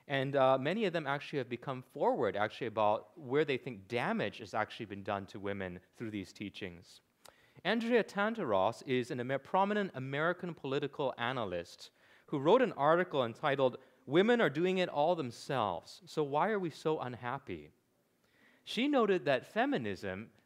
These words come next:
actually fought for the equality of women, but also wasn't content to do just that. It also fought for equality and sometimes superiority, largely, she says, at the expense of men.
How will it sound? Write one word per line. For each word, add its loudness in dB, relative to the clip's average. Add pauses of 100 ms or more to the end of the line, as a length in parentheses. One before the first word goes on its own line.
(140)
actually -2
fought 0
for -2
the -4
equality -2
of -6
women, -2 (420)
but 4
also 2
wasn't 0
content -4
to -16
do -2
just -4
that. 2
It -6
also 2
fought 2
for 0
equality 2
and -4
sometimes -8
superiority, -2
largely, -2
she -12
says, -4
at -4
the -4
expense -10
of -10
men. -6